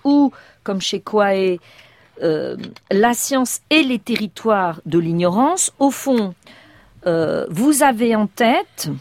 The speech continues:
cette ère qu'on pourrait appeler, tout en la critiquant, cette ère de la post-vérité,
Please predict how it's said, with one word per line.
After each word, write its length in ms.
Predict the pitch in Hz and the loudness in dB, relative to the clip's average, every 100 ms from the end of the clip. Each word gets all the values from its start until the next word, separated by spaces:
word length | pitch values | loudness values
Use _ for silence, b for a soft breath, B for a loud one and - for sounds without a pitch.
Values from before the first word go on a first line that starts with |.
| b b | b b
cette 440 | - 277 269 - - | 0 2 0 -2 0
ère 400 | 269 269 269 - | 2 4 2 0
qu'on 160 | - 214 | -2 -2
pourrait 400 | - 208 226 220 | 0 0 2 2
appeler, 680 | 196 - 226 226 220 185 - - | 0 -2 0 2 2 -2 -12 -14
tout 300 | - 202 - | -12 -12 -4
en 160 | 214 202 | -2 0
la 160 | 175 | -2
critiquant, 800 | - - 165 170 - 202 185 170 160 - - | -4 -8 -8 -14 -4 -2 -2 -4 -8 -14 -10
cette 340 | - 196 - | -6 -6 0
ère 240 | 220 214 | 0 0
de 140 | 156 170 | -2 -2
la 220 | 160 151 _ - | 0 -4 _ 0
post-vérité, 1080 | 262 226 - 160 185 185 190 - 262 302 | 2 2 -2 -2 0 2 -2 0 2 2